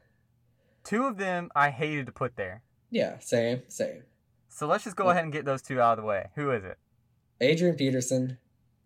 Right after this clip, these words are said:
Speaker 1: Yeah.
Speaker 2: and Frank Gore.
Speaker 1: Father Time is just ruthless, you know?
Speaker 2: Yeah,
Speaker 1: And
Speaker 2: they're, they're, they're solid backups, but
Speaker 1: they're just,
Speaker 2: they,
Speaker 1: they're just
Speaker 2: they
Speaker 1: not starting
Speaker 2: played,
Speaker 1: running backs. And if I was
Speaker 2: they played
Speaker 1: starting
Speaker 2: a lot
Speaker 1: a
Speaker 2: of starting
Speaker 1: franchise,
Speaker 2: running back,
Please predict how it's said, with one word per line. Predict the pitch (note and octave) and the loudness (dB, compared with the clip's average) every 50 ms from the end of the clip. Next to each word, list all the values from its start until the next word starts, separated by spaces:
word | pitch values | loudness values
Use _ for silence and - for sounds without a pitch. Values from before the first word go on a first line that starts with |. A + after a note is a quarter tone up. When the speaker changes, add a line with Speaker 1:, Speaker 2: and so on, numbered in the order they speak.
| _ - | _ -10
Speaker 1:
Yeah. | B2 A#2 A2 A2+ - _ _ _ _ _ _ _ _ - | -2 0 0 0 -2 _ _ _ _ _ _ _ _ -10
Speaker 2:
and | B2+ A2+ | -10 -4
Frank | - C3+ C3+ B2+ A#2 - | 2 4 4 4 4 0
Gore. | G#2 F2+ D#2 C#2+ - - _ _ _ _ _ _ _ _ _ | -2 -4 -4 -6 -10 -12 _ _ _ _ _ _ _ _ _
Speaker 1:
Father | _ - F#3 F#3+ G3 G3 F3 | _ 6 6 6 6 4 2
Time | - - D#3+ C#3+ C#3+ C#3 C3+ C3+ C3+ C3 C3 - _ _ _ _ _ - | 0 2 4 6 6 6 4 4 0 -2 -6 -14 _ _ _ _ _ -12
is | B2 A#2+ A#2 A2+ - | -10 -8 -8 -10 -10
just | - A#2+ A#2+ A#2 A#2 - - - - | -8 -6 -6 -6 -6 -8 -14 -18 -14
ruthless, | A2 A#2 B2 B2 - - G#2 F#2+ - - - - _ _ _ - | -10 -8 -8 -8 -6 -6 -8 -8 -8 -10 -20 -20 _ _ _ -12
you | A#2 A2+ | -8 -6
know? | A#2 A#2+ B2 B2 B2 _ _ - - - - _ _ - | -4 -4 -4 -4 -8 _ _ -20 -20 -20 -20 _ _ -8
Speaker 2:
Yeah, | C3+ B2+ G#2 - - - | -4 -4 -4 -4 -4 -2
Speaker 1:
And | C#3 C3 A#2+ G#2+ - - | -2 -2 -2 -4 -8 0
Speaker 2:
they're, | D3 F3+ G3+ A3+ C4+ C#4+ C#4 C4 B3+ A#3 A3 - - - _ _ _ _ - - | 2 4 4 4 2 2 0 -2 -2 -4 -4 -8 -12 -20 _ _ _ _ -18 -6
they're, | C3 B2+ B2+ B2 B2 B2 | -2 0 2 2 0 -2
they're | B2+ C#3 F#3 G#3 | 0 0 2 2
solid | - - G#3+ G3+ G#3 G#3+ G#3+ G#3+ G#3+ G#3 F#3+ E3+ C3+ B2 - | 4 2 4 6 6 6 6 4 4 2 0 -4 -8 -6 0
backups, | - B2+ B2+ B2 B2 C3 - C3 B2 B2 A#2+ - - - - - - - - _ _ _ _ _ _ - _ _ _ - | 2 2 4 4 0 2 2 2 4 4 2 -2 -6 -10 -10 -10 -12 -16 -20 _ _ _ _ _ _ -20 _ _ _ 0
but | A#2+ A2+ A2 | 2 2 2
Speaker 1:
they're | A2 - - A2 | 0 0 -2 -2
just, | A2+ - A2+ A2+ | -4 -6 0 2
Speaker 2:
they, | C3 D3 E3+ F3 | 4 6 6 4
Speaker 1:
they're | E3 D#3 | 4 0
just | - - | 0 0
Speaker 2:
they | C#3+ D#3 | 4 4
Speaker 1:
not | D#3 - | 4 4
starting | - F#3 E3+ D#3 D3+ D3 C#3 C3+ | 4 6 6 8 8 6 6 4
Speaker 2:
played, | C3 C3 | 2 0
Speaker 1:
running | D3+ F3 D3+ A2+ | -2 -2 -4 -4
backs. | G#2 F#2 F#2 G#2 - - - | -6 -6 -6 -8 -12 -12 -10
And | A#2+ A#2 | -10 -8
if | A2 - | 0 2
I | C#3 C#3 | 2 2
was | C#3 B2+ A2+ - | 2 0 -6 -10
Speaker 2:
they | - - C#3+ | -2 2 2
played | C#3 - | 2 6
Speaker 1:
starting | C#3 C#3 C3+ C#3+ B2+ | 8 8 8 8 8
Speaker 2:
a | B2+ | 6
lot | B2 B2 | 6 4
Speaker 1:
a | |
Speaker 2:
of | B2 B2+ | 2 4
starting | - A#2+ G#2+ G2+ G2+ G2+ | 4 4 4 4 2 0
Speaker 1:
franchise, | F#2+ E2+ | -4 -8
Speaker 2:
running | F#2 F#2 - | -8 -10 -10
back, | - - - - - - | -10 -10 -10 -10 -12 -14